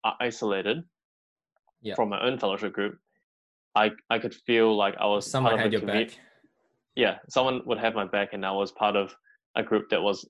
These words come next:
Speaker 1: sort of running together.
Speaker 2: Mm-hmm.
Speaker 1: And, and also by having that, it was almost like a bit of a,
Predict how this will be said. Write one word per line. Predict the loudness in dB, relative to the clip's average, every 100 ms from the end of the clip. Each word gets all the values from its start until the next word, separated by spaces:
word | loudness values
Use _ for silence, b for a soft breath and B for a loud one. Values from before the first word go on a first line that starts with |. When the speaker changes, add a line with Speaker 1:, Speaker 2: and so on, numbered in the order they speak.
| -2
Speaker 1:
sort | 2
of | 2
running | 2 0 0
together. | -4 0 2 2 -2 _ _ -20 -8
Speaker 2:
Mm-hmm. | -2 -2 -2 -6 _ -2
Speaker 1:
And, | 0 2 2 0 -4 -12 _ -2
and | 2
also | 4 4 4 4 4 2 -4 _ 0
by | 0
having | 0 -2 0
that, | -2 0
it | 0
was | 2 2
almost | 0 -2 -2 -2
like | -2 -2
a | -8
bit | -2 0
of | 0
a, | -2 -2 -4 -8